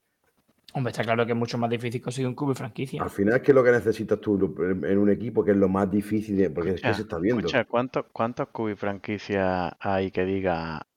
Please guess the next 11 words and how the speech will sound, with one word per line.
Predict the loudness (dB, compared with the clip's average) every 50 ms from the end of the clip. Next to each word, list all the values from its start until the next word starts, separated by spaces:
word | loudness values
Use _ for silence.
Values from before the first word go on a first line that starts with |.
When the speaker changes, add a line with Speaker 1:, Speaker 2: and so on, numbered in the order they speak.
| _ _
Speaker 3:
ahora | -6 -4 -2 -2 -2 -2
mismo | -2 -4 -6 -8 -8 -8 -8 -10 -12 -14 -14
son, | -16 -14 -10 -8 -8 -8 -8 -8 -10 -10 -12 -12 -14 -18 -20 _ _ _ _ _ _ _ _ _
pff, | -10 -8 -8 -10 -12 -14 -16
diferenciadores | -8 -6 -6 -4 -2 0 0 0 0 -2 -2 0 0 2 2 2 0 0 -2 -2
de | -2 -2
verdad, | -2 -2 -2 0 2 2 2
de | 2 2
verdad, | 0 0 0 2 2 2
de | 2 0 0
verdad? | -2 -2 -2 -2 -4 -4